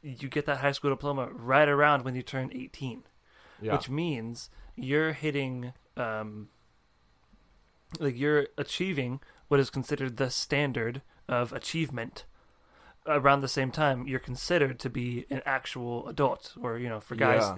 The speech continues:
Speaker 1: you're a man now, or, or whatever it is. It, it,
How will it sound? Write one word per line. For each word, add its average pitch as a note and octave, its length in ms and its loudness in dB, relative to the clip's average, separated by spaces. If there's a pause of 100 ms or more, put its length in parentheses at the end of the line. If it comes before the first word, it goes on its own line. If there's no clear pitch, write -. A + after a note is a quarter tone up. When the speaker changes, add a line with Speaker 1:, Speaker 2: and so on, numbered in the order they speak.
Speaker 1:
you're C3+ 240 2
a A2+ 40 -6
man C#3+ 320 2
now, A2+ 320 -2 (420)
or, C3+ 240 -4
or C3+ 180 4
whatever C3 320 4
it B2 80 -4
is. C3 380 2 (500)
It, C#3 340 4
it, C#3 240 2